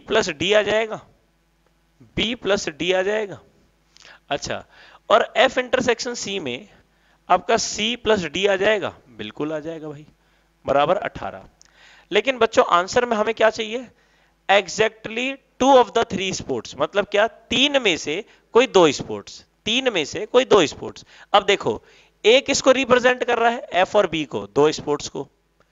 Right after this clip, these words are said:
B किसको रिप्रेजेंट कर रहा है? B और C को, दो स्पोर्ट्स को। और C किसको रिप्रेजेंट कर रहा है भाई? C किसको रिप्रेजेंट कर रहा है? जल्दी बताओ। C रिप्रेजेंट कर रहा है F को और C को,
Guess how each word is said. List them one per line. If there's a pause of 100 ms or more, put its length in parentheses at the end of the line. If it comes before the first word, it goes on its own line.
(480)
B
किसको
रिप्रेजेंट
कर
रहा
है?
B
और
C
को,
दो
स्पोर्ट्स
को। (500)
और
C
किसको
रिप्रेजेंट
कर
रहा
है
भाई? (500)
C
किसको
रिप्रेजेंट
कर
रहा
है?
जल्दी
बताओ। (460)
C
रिप्रेजेंट
कर
रहा
है
F
को (260)
और
C
को,